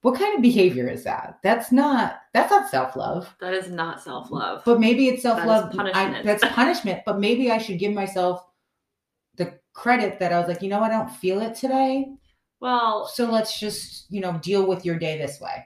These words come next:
Speaker 2: And, and I will say there, I see a lot of the no excuses, but there are excuses.
Speaker 1: Mm-hmm.
Speaker 2: And if you don't feel it, you absolutely should take the day and
Speaker 1: Mm-hmm.
Speaker 2: do something else
Speaker 1: Right.
Speaker 2: for yourself.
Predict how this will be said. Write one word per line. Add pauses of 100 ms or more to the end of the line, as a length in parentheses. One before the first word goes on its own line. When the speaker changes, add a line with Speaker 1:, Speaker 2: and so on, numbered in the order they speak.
(140)
Speaker 2:
And, (120)
and
I
will
say
there,
I
see
a
lot
of
the
no
excuses,
but
there
are
excuses. (140)
Speaker 1:
Mm-hmm. (400)
Speaker 2:
And
if
you
don't (220)
feel
it, (100)
you
absolutely
should
take
the
day (100)
and
Speaker 1:
Mm-hmm.
Speaker 2:
do
something
else
Speaker 1:
Right.
Speaker 2:
for
yourself.